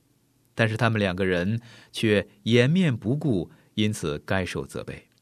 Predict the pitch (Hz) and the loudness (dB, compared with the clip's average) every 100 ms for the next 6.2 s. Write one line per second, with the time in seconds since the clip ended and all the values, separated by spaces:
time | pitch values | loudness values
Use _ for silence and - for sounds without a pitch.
0 | _ _ _ _ _ _ _ _ 117 120 | _ _ _ _ _ _ _ _ 2 2
1 | 117 117 135 120 127 113 104 - 95 117 | 4 2 4 4 2 2 0 -2 -2 0
2 | 110 87 78 78 90 - _ _ _ - | 0 0 -2 -4 -6 -8 _ _ _ -2
3 | 110 104 92 95 - - _ - 135 127 | -2 0 -2 -4 -6 -20 _ 2 4 4
4 | 117 131 139 - _ - 117 143 117 98 | 4 4 2 -2 _ -2 0 2 2 0
5 | 101 123 - 107 107 95 107 120 - 69 | -2 -4 -6 -4 -2 -2 -4 -6 -8 -10
6 | 69 | -10